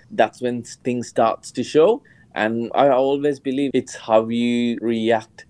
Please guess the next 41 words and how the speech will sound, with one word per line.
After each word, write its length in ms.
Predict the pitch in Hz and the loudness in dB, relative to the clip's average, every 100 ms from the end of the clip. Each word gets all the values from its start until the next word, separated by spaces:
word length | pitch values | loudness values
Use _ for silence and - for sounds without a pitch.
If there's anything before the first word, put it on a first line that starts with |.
| _ | _
and 400 | 104 107 110 107 _ _ | -2 -2 -4 -10 _ _
it, 200 | - 127 98 | -8 -8 -4
it's 360 | 127 - - | -6 -6 -16
the 220 | - 120 92 | 2 4 6
actions 460 | - - 123 117 | 2 -2 -6 2
that 180 | 120 - | 2 2
you 160 | 123 120 | 0 -2
take 380 | - 120 104 | 2 2 2
when 180 | 110 110 | -2 -6
things 260 | 107 120 110 | -4 -6 -2
go 220 | 123 113 | 2 2
horribly 560 | - 117 120 120 120 120 | 4 4 4 2 -2 -2
wrong 480 | 120 107 80 101 - _ | 0 -2 -4 -10 -18 _
shows 520 | - - 127 117 - _ | -6 2 4 2 -4 _
if 180 | 113 120 | -6 0
you're 200 | 120 117 | 2 2
a 40 | |
real 240 | 117 123 | 2 2
leader 420 | 117 113 113 113 113 | 2 -2 0 0 0
or 100 | 110 | -2
not. 360 | 107 101 - - _ | -4 -6 -10 -20 _
So 380 | - 147 151 147 | 0 2 2 0
again, 400 | 139 131 139 143 | -4 0 0 2
like, 180 | 127 120 _ | 0 -2 _
me 220 | - 127 123 | -8 -4 -2
and 160 | 123 | 0
Manuela 420 | 120 123 127 120 | 0 0 4 4
started 480 | 120 - 120 120 117 | 2 0 0 0 0
this 180 | 123 120 | -4 -6
six 220 | 123 - | -8 -6
years 260 | 117 120 120 | -2 0 0
ago, 300 | 120 123 117 _ | 0 0 -2 _
and 200 | 98 113 | -2 -2
Mark 500 | 110 113 117 - - - | 2 2 2 -2 -18 -6
and 460 | 110 113 117 120 113 | -4 -4 -6 -10 -4
most 300 | 123 113 - | -2 0 0
of 160 | 113 | 0
the 60 | 110 | 0
people 380 | - 117 120 113 | -4 -2 0 2
has 260 | 113 117 | 4 2
been 360 | 120 127 123 120 | 2 0 0 -4